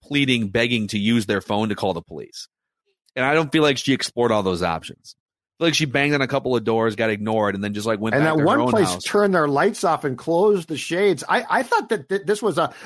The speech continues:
Speaker 2: a tight-knit community.
Speaker 1: No. No, apparently not. Haddonfield, uh, Illinois. Very, very
Speaker 2: I did
Speaker 1: creepy.
Speaker 2: love, I did love, guys, the, the, in the, the midst of all of, of basically suburbia and, you know, h-,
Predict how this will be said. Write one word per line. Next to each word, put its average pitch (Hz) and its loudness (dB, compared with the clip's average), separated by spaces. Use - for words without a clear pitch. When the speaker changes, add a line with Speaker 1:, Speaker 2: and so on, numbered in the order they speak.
Speaker 2:
a 151 0
tight-knit 208 -2
community. 185 2
Speaker 1:
No. 92 -4
No, 117 -2
apparently 135 0
not. 139 2
Haddonfield, 135 0
uh, 131 2
Illinois. 127 0
Very, 101 -2
very 107 -2
Speaker 2:
I 143 2
did 160 2
Speaker 1:
creepy. 233 -2
Speaker 2:
love, 185 2
I 156 0
did 175 2
love, 156 0
guys, 127 -2
the, 131 -6
the, 123 -6
in 139 -6
the, 139 -2
the 127 -6
midst 147 -4
of 123 -10
all 139 0
of, 120 -4
of 120 -4
basically 131 0
suburbia 151 0
and, 233 -2
you 285 0
know, 165 2
h-, - -6